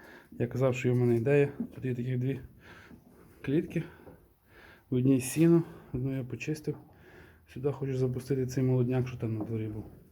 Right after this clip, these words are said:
Там їх дев'ять і вісім, сімнадцять штук. От перших вісім вже запустив, вони вже щеплені. Завтра ще тих других пощеплю. Ще їх запущу.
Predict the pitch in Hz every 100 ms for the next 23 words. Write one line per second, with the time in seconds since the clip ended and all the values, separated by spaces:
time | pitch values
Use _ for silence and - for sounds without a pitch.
0 | - - - - - - - 120 120 117
1 | 131 127 123 117 127 127 117 - - 120
2 | 117 117 - - 113 - - 120 - 143
3 | - 127 - 127 139 131 120 120 120 123
4 | - - 120 123 123 120 - 120 110 113
5 | 110 - - - - - - 123 127 123
6 | - 120 120 156 156 - - 151 143 143
7 | - - - - _ - - - - -
8 | - - - 120 120 113 110 - 110 -
9 | -